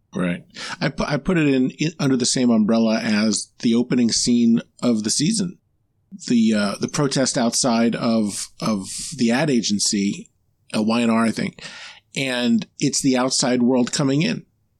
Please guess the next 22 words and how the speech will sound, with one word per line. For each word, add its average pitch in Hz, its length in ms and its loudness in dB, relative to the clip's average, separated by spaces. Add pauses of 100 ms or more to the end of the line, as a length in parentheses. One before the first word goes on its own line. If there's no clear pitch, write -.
(280)
It's, - 440 -2
it's 131 240 -2
the 127 140 -2
whole, 135 640 0
it's - 180 -2
what's 131 300 0
going 135 340 0
on 127 280 2
out 110 220 0
there, 101 380 0 (420)
breaking 123 500 0
the 110 100 0
bubble 110 520 -2
of, 101 600 -2 (120)
of 113 440 -4
the - 80 -8
firm 160 560 0
and 107 180 2
these 107 160 2
people's 117 320 -2
lives 135 640 0
and 104 400 0